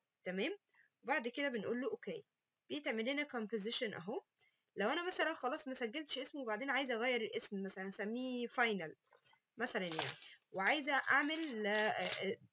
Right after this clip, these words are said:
يعني رينيم للاسم بتاع كومب ديت، ممكن أعمل رايت كليك وأختار كلمة رينيم، هتبقى هايلايتد.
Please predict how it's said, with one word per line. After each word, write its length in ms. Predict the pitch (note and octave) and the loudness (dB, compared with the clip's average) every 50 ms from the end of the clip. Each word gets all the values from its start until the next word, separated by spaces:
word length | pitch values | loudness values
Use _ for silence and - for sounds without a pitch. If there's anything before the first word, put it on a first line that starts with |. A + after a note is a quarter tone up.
| _ _ _ | _ _ _
يعني 340 | F#3+ F#3+ F3 F#3+ G3 G3 - - | -2 -2 0 0 0 0 0 2
رينيم 400 | G#3 A#3+ C4 C4 C4 C#4 C#4 C#4 | 0 2 2 2 2 2 2 2
للاسم 480 | B3+ A#3 G3+ - G3+ F#3+ - - B3 A#3+ | 2 2 2 2 0 -2 0 0 -2 -4
بتاع 200 | G3+ - - F#3+ | -4 -4 -6 -6
كومب 300 | F#3 - B3+ B3 A#3+ A3 - | -6 -4 -4 -4 -4 -2 -2
ديت، 320 | G#3 F3 E3+ D#3+ D#3 D#3+ - _ _ _ _ - - - _ _ _ _ _ - | -2 -2 -2 -4 -4 -6 -8 _ _ _ _ -20 -20 -20 _ _ _ _ _ -4
ممكن 320 | G#3 A#3+ A#3+ - C4 A#3+ | -4 -4 -2 0 0 2
أعمل 220 | A#3+ B3 A#3+ A#3 A3+ | 2 2 2 4 4
رايت 200 | A#3 C4+ D4 - | 4 4 4 0
كليك 440 | - C4 C#4+ A#4+ C5 _ - - _ _ _ _ _ _ | -2 0 0 0 0 _ -16 -20 _ _ _ _ _ _
وأختار 420 | G3+ A3+ A#3 - - - C4 B3+ | -2 0 0 -2 -2 -2 -2 -2
كلمة 280 | B3 - C4+ B3 B3 B3+ - G3+ | -2 -2 -4 -4 -4 -4 -2 -2
رينيم، 340 | A3+ G#3+ G3 E3+ D3 D3+ - _ _ _ _ _ | 0 0 0 -2 -4 -8 -12 _ _ _ _ _
هتبقى 280 | A3 - C#4 A#3 F#3+ A#3+ | -8 -6 -4 0 0 2
هايلايتد. 500 | G#3+ A#3+ A3 G#3+ G3+ F3 D#3+ - - D#3+ | 4 4 2 4 2 0 0 -2 -8 -14